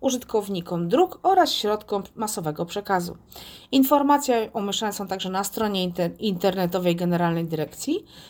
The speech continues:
Szczegółowe informacje o warunkach drogowych panujących na drogach krajowych podawane są również pod całodobowym numerem informacji drogowej G D D K dziewiętnaście sto jedenaście. Kierowco, przepuść pługi.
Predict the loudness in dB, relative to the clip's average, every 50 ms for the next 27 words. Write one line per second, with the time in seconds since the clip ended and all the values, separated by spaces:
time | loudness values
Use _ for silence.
0 | -20 -20 -14 -10 -4 0 2 2 4 6 6 6 6 6 6 6 6 6 6 4
1 | 0 0 0 0 0 2 0 0 2 0 0 2 2 4 4 2 2 0 0 0
2 | 0 2 2 2 0 0 -6 -8 -8 -6 -2 0 0 4 6 6 6 6 6 2
3 | 0 0 -2 0 0 0 -2 -2 -2 -4 -6 -6 -6 -6 -6 -4 -2 -2 0 0
4 | -2 -2 -2 -2 -2 0 0 -2 -4 -6 -4 2 6 6 6 8 6 6 6 4
5 | 2 0 0 -2 -2 -2 -2 -4 -6 -8 -8 -8 -8 -8 -8 -10 -14 -8 -2 0
6 | 2 4 4 4 4 4 4 4 4 4 2 0 0 0 0 0 2 0 0 -2
7 | -4 -10 -20 -20 _ _ _ 0 2 2 2 0 -2 0 0 0 -2 -2 -4 -4
8 | -2 -2 -2 0 0 0 0 0 -2 -2 2 2 2 4 2 2 0 -2 -4 -4
9 | -4 0 4 4 4 4 4 0 -12 -20 -20 -20 _ -8 -4 -2 0 0 0 2
10 | 2 4 4 4 2 0 0 0 0 -2 0 2 2 2 2 2 0 -2 -2 -4
11 | -6 -8 -10 -12 -14 -16 -18 _ _ _ _ _ _ _ _ _ _ _ -20 -20
12 | -20 -20 -20 -20 -20 -20 -20 -20 _ _ _ _ _ _ _ _ _ _ _ _
13 | 0 4 6 8 8 8 6 6 2 2 2 2 2 -2 _ -2 2 4 4 4
14 | 4 2 -4 -4 -4 -2 2 2 2 2 0 -4 -8 -10 -10